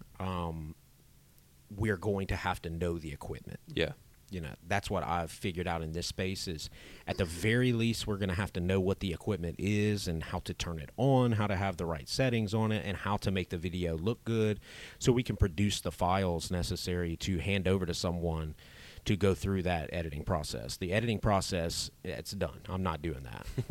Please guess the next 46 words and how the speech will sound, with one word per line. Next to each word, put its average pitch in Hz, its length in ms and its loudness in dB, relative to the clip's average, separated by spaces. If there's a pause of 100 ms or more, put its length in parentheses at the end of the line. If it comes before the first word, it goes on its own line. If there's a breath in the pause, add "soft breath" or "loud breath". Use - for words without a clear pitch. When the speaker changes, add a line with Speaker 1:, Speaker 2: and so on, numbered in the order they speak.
(120)
Speaker 2:
<laughs> - 0 -
Speaker 1:
There's 92 320 0
no 95 200 4
damn 98 240 2
way. 95 240 4
I 92 40 2
don't 90 160 0
have 92 180 -2
the 90 60 -4
time 92 320 0
to 110 120 -2
do 104 160 0
that, 101 300 0
and 87 140 -2
it's, - 140 -10
and 101 180 -2
it's - 120 -4
very 90 340 0
hard. 87 360 2
I, 87 80 2 (120)
I 90 120 0
Speaker 2:
Yeah. 95 100 2
Speaker 1:
have 98 140 2
a, 85 320 0
a, 87 220 -2 (600 loud breath)
a 82 40 -6
much 92 180 0
higher 98 200 6
respect 98 340 0
for 95 120 -4
people 85 240 -4
who 90 80 -4
do 90 160 0
that 85 340 0 (100)
Speaker 2:
Yeah. 92 260 4
Speaker 1:
now, 80 200 -2 (160)
uh, 87 160 0
than 82 140 -2
I 82 80 -2
did 80 180 -2
before, 76 420 -4 (100)
for 87 100 -4
sure. 82 320 -2
Speaker 2:
Definitely. 80 400 -4
Same 85 260 -4
here. 90 200 -4